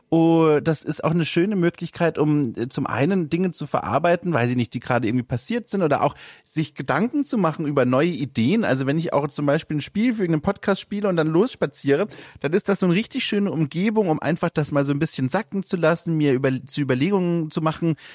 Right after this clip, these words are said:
worüber möchte ich dann später darüber sprechen, welche Aspekte sprechen mich an, worauf kommt man da so?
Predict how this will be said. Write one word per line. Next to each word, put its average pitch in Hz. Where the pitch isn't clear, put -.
worüber 147
möchte 135
ich 143
dann 131
später 143
darüber 120
sprechen, 175
welche 131
Aspekte 160
sprechen 147
mich 151
an, 139
worauf 139
kommt 180
man 170
da 151
so? 160